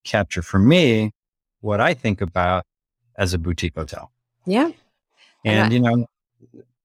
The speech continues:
Speaker 1: so it's, a-, and, uh, you know, you, you mentioned the Plaza. Can't, can't wait to be there. And,
Speaker 2: <laughs>
Speaker 1: and
Speaker 2: Yes.
Speaker 1: I, although the Plaza is part of the Fairmont brand, which is one of the great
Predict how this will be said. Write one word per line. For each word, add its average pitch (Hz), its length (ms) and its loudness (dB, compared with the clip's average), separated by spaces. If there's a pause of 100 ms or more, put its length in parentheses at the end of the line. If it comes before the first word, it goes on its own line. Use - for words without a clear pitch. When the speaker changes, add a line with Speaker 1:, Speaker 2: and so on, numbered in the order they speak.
(140)
Speaker 1:
so 123 240 0
it's, 117 400 0
a-, 139 80 -8
and, 139 320 2
uh, 131 60 2 (100)
you 156 140 0
know, 147 80 4
you, 143 140 2
you 139 160 2
mentioned 143 360 2
the 113 40 -6
Plaza. 107 460 0 (120)
Can't, 113 280 -2
can't 120 160 0
wait 113 180 0
to 101 80 -10
be 104 200 -4
there. 101 360 2
And, 101 360 2 (180)
Speaker 2:
<laughs> - 40 -20
Speaker 1:
and 110 160 -8
Speaker 2:
Yes. 156 360 0 (100)
Speaker 1:
I, 147 80 -2 (720)
although 123 400 4 (320)
the 127 80 -8
Plaza 123 400 0
is 117 80 -2
part 120 300 0
of 117 40 0
the 113 60 0
Fairmont 113 500 0
brand, 113 360 2
which 113 180 -4
is 104 140 -6
one 110 180 0
of 98 80 0
the 90 80 -2
great 92 500 -2